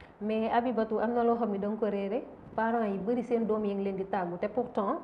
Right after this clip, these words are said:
chantier lañ leen wax, fa lañ jëm. Nekkul dañ leen di wax, "Yaay wala papa, damay dem immigré ji." Dañ leen di, "Chantier laa jëm." Ñoom duñ ci yëg lu dul dee wala ñan àndaloon woo leen, ni leen, euh,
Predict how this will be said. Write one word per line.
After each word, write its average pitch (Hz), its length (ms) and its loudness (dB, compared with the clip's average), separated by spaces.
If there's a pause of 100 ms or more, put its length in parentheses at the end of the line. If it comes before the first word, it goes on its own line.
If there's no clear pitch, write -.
(120)
chantier 311 500 4
lañ 233 160 6
leen 285 160 4
wax, 269 160 6
fa 220 80 2
lañ 262 220 2
jëm. 330 180 6 (1000)
Nekkul 262 440 2
dañ 254 180 4
leen 254 160 4
di 226 60 0
wax, 208 160 -2
"Yaay 220 380 4
wala 214 220 0
papa, 208 300 -2
damay 208 280 -2
dem 196 160 -2
immigré 196 400 -2
ji." 156 140 -8 (260)
Dañ 208 120 2
leen 254 160 6
di, 202 80 2
"Chantier 233 440 2
laa 190 160 0
jëm." 185 160 -2
Ñoom 233 200 4
duñ 262 140 2
ci 294 80 4
yëg 240 180 10
lu 240 120 4
dul 233 240 0
dee 214 200 4
wala 220 200 6
ñan 226 220 2
àndaloon 202 480 0
woo 214 120 2
leen, 214 220 0 (420)
ni 214 120 2
leen, 208 240 4
euh, 190 300 0